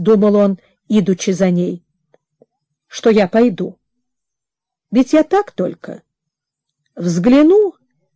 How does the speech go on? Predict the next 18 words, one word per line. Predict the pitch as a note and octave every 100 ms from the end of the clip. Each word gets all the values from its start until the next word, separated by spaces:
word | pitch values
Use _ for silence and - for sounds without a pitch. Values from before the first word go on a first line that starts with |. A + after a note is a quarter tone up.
| _ _ -
как | B3 D#4 E4+
у |
них | D#4+ D#4
там | - D4 D4+ C#4
в |
беседке. | F3+ C4+ - C4+ C4 _ B3+ B3+ _ _ _ _ _ _ _ _ -
Отец | G3 - G#3+ F3+
звал | E3 C#4 F#4+
же | F#3 E3+
меня. | E3+ D#3+ - - _ _ _ _ _ _ _ _ _ _ _
Ведь | G3 A3 -
я | C4
мог | C4 F#4 D4+
бы | F4 E4
идти | - D#4+
прямо | - A3+ A#3+ D#4 D#4
и |
открыто. | D4+ D4+ - E4+ F#4+ - -